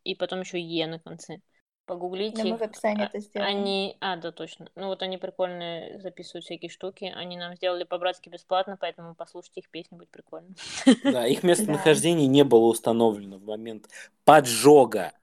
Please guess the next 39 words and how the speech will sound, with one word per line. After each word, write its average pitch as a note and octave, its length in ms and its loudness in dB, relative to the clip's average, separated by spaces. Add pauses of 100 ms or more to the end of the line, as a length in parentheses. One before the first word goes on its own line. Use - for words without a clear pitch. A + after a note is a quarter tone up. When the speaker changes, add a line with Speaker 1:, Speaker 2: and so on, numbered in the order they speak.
(120)
Speaker 3:
Нотр-Дама. G2 720 -20 (540)
Speaker 2:
Ни A#3 140 0
одно A3 300 2
из, C#4 280 2
ни A#3 120 2
одного A3+ 320 4
из B3+ 100 2
участников A3+ 560 0
этого G#3 260 -4
бенда G#3 380 0
не G3 260 -2
зовут F#3 340 -6
Мухаммед, A3 680 -8 (200)
так G3 140 -8
Speaker 1:
А, F#3 120 -6
Speaker 2:
что C3+ 180 -4
Speaker 3:
Но F3+ 220 -4
Speaker 1:
нет, F#3 240 -4
Speaker 3:
мы B2+ 80 -10
Speaker 1:
да. B2+ 60 -8
Speaker 3:
не C3 60 -10
знаем, D3 280 -4
как - 180 -12
их A2+ 100 -14
звали A#2+ 280 -2
при A2+ 180 -8
рождении. - 460 -14 (840)
Speaker 1:
Точно. E3 400 -8
Speaker 2:
А G#3+ 40 0
кого-то G#3 180 2
Speaker 1:
Не, B3 120 4
они, A3 220 6
Speaker 2:
зовут A#3 160 4
же? A#3+ 60 4
Speaker 1:
они A#3+ 240 4
очень, A#3+ 460 2
они G#3 160 -4
очень G#3 280 -6
белые. E3 500 -6